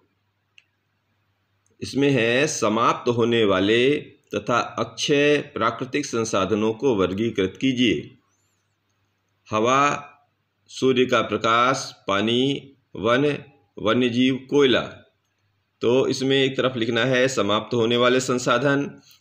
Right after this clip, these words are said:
एक तरफ लिखना है अक्षय संसाधन। तो समाप्त होने वाले संसाधनों में है वन, वन्यजीव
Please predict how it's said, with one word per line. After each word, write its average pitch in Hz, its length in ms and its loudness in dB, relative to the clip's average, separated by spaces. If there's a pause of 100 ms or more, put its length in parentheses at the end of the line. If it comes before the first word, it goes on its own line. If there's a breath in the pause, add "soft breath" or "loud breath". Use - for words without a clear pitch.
(120)
एक 123 160 0
तरफ 117 220 0
लिखना 107 280 -2
है 117 500 -2 (220 soft breath)
अक्षय - 320 -2
संसाधन। 90 720 -4 (480)
तो 92 80 -2
समाप्त 117 460 -2
होने 135 180 2
वाले 127 180 2
संसाधनों 120 560 0
में 117 120 0
है 120 200 0
वन, 123 500 -2 (360)
वन्यजीव 127 720 0